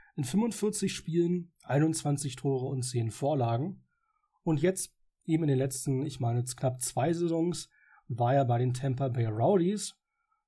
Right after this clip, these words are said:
Da kam er bei, äh, einundsiebzig Spielen auf achtunddreißig Tore und sieben Vorlagen.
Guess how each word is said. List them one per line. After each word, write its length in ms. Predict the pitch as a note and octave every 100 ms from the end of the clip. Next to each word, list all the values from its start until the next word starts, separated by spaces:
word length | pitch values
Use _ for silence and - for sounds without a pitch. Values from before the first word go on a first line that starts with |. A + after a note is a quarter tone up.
| -
Da 160 | D3+
kam 260 | D3 C#3+ C#3+
er 140 | C#3
bei, 220 | B2 A#2 A#2+
äh, 540 | F#3 - B2+ A2+ A2
einundsiebzig 720 | - D#3+ G3+ F#3+ - - E3
Spielen 540 | - D3+ D3+ D3+ D3+
auf 280 | - C3 B2
achtunddreißig 800 | - C3 - E3 C#3+ C3 C3 C3 -
Tore 400 | C3 B2 B2 B2+
und 200 | C#3 A#2+
sieben 300 | - B2 A#2
Vorlagen. 720 | - C#3+ B2 G#2+ G#2 D3 -